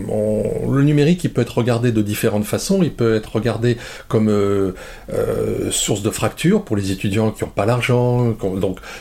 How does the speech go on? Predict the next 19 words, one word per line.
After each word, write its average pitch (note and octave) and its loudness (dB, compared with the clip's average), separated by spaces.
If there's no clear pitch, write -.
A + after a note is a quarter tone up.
par F2 0
exemple, G2+ 2
pendant G#2 4
la G2 2
crise - -6
covid, C#3 0
on G#2 2
a G#2 2
mis, B2+ 4
euh, F2 2
plusieurs G#2+ 0
centaines C3 0
de, F#2+ 0
d'ordinateurs G#2+ 0
à G2 2
la F#2+ 2
disposition G2 -2
des G2 0
étudiants. B2+ 2